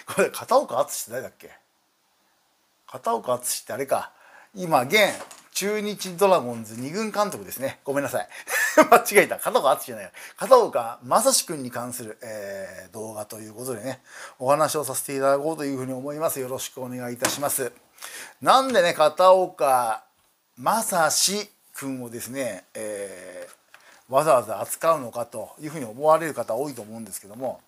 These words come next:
まあ、ある方からね、あのー、ディーエムをいただきました。はい。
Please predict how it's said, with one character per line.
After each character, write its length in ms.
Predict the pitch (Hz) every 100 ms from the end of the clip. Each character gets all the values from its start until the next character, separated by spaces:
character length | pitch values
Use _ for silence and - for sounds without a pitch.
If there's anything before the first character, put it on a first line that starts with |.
| _ _ - - -
ま 120 | 151
あ、 40 | 165
あ 20 |
る 100 | 349
方 220 | 277 180 160
か 100 | 131
ら 100 | 110
ね、 280 | - - _ _ _ _
あ 180 | 120 113
の 300 | 110 101 98
ー、 320 | 95 95 - -
デ 80 |
ィ 20 | 233
ー 20 |
エ 100 | 277
ム 160 | 233 247
を 40 |
い 20 |
た 100 | 247
だ 100 | 247
き 120 | 233
ま 80 | 220
し 80 | -
た。 240 | 147 101 - - - - -
は 160 | 180 151
い。 140 | -